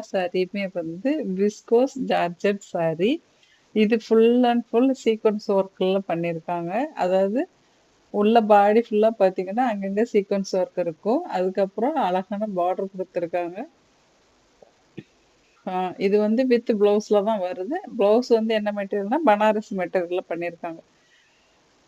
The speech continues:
இந்த ரெண்டுமே வந்து, அ, ரொம்ப சூப்பரா இருக்கும். கான்ட்ராஸ்டா பிளவுஸ் கொடுத்துருக்காங்க. அதாவது சாரிக்கு கான்ட்ராஸ்டா பிளவுஸ் கொடுத்துருக்காங்களா, இது நீங்க கரெக்டா வ-, அ, ஸ்டிச் பண்ணி வியர் பண்ணும்போது ரொம்பவே சூப்பரா இருக்கும்.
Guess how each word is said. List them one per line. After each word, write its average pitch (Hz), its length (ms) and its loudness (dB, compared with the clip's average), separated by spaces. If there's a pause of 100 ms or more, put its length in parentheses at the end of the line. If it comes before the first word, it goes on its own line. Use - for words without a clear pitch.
(140)
இந்த 208 220 2
ரெண்டுமே 226 560 2
வந்து, 214 360 2 (360)
அ, 196 60 4 (320)
ரொம்ப 208 320 2
சூப்பரா 214 440 2
இருக்கும். 196 400 -4
கான்ட்ராஸ்டா 208 720 2
பிளவுஸ் 202 380 0
கொடுத்துருக்காங்க. 185 520 -4
அதாவது 196 240 -2
சாரிக்கு 208 520 0
கான்ட்ராஸ்டா 196 540 -2
பிளவுஸ் 196 340 2
கொடுத்துருக்காங்களா, 196 540 -2
இது 240 240 -2
நீங்க 190 280 -6
கரெக்டா 196 360 0
வ-, 202 300 0
அ, 196 80 4 (140)
ஸ்டிச் - 340 -6
பண்ணி 220 200 0
வியர் 202 280 0
பண்ணும்போது 196 420 -4
ரொம்பவே 196 420 -2
சூப்பரா 196 420 -4
இருக்கும். 180 380 -4